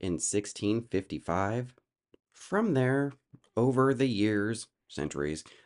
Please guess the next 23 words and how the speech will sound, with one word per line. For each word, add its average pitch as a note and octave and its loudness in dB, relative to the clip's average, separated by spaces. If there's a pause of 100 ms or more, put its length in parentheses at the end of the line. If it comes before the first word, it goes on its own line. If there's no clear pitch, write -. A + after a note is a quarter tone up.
(100)
a D3 -2
number E3 2
of D#3 0
things G2 -2
changed. E2+ -4 (380)
The D2 -8
location G#2 -2
of A2 -6
the A2 0
wheels, G#2+ 0
the A#2+ -6
size E3 -4
of D3+ -10
the D#3 0
wheels, D3+ 0 (580)
the - -4
chair G#2+ -2
itself. - -2 (840)
A G#2+ -2
constant E3+ -2
state A2+ -2
of A2+ -2
flux - -4